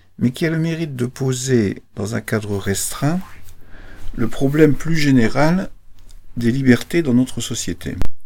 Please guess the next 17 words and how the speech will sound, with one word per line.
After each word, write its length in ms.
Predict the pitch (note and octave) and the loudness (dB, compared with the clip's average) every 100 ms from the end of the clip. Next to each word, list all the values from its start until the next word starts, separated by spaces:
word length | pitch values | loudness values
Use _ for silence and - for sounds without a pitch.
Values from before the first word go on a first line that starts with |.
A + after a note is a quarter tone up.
| - | 2
Je 160 | - | 4
voudrais 240 | C#3+ D#3+ F3+ | 6 6 6
parler 320 | D3 C3+ B2+ | 6 6 4
aujourd'hui 680 | A#2 A2+ A#2 B2 D#3 G3+ G#3 - - - - - - - - - - - | 4 2 0 -2 -2 -2 -4 -10 -10 -10 -8 -10 -10 -12 -14 -12 -10 -2
des 580 | A#2 A2 G#2 F#2+ F#2+ - _ _ _ _ _ _ _ | 0 2 0 -2 -4 -8 _ _ _ _ _ _ _
positions 520 | E3+ D#3 D#3+ - E3 | -2 -2 -4 -4 -2
monopolistiques 1120 | D3 C#3+ E3 C#3+ C3+ A#2+ A#2+ - F#3+ F#3+ - - - - - - - _ _ | 0 2 2 0 -2 -2 -4 -8 -10 -12 -16 -20 -20 -20 -20 -20 -20 _ _
de 80 | G#2 | -10
certaines 320 | A#2+ C3 D#3+ | -8 -4 -4
sociétés 680 | B2+ A#2 - G#2 - D3+ F3+ _ _ - | -2 -6 -6 -10 -8 -8 -8 _ _ -20
dans 140 | G2+ A#2+ | -4 0
le 140 | A#2 | 2
monde 200 | A#2 - | 2 0
informatique. 680 | A#2 - G2+ F#2 - - - _ _ _ - _ _ _ - | -4 -4 -6 -6 -10 -20 -20 _ _ _ -20 _ _ _ -16
Facebook 760 | - F3+ E3 F3 A3+ A3+ - - - - - | -4 -2 -2 -2 -2 -4 -10 -16 -20 -20 -8
a 80 | C#3+ | -6
racheté 560 | D3+ D#3+ D#3 - D3+ | -4 -2 -4 -2 -2